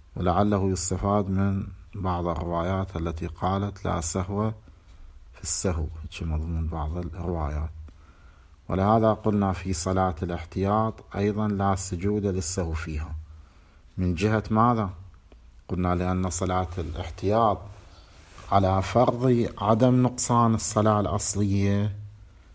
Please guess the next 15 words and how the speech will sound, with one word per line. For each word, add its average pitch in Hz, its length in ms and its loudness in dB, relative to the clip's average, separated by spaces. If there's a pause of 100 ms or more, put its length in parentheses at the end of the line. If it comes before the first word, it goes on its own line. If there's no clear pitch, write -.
(160)
فتقع 101 520 4
نافلة، 90 560 0 (540)
والنافلة 101 800 2
لا 95 200 2
سجود 92 500 0
للسهو 90 520 -2
فيها. 76 400 -2 (800)
من 87 120 0
هنا 104 260 6
ذهب 98 320 2
الفقهاء 92 760 0
إلى 90 180 0
أن 87 140 -2
صلاة 98 440 2
الاحتياط 117 540 0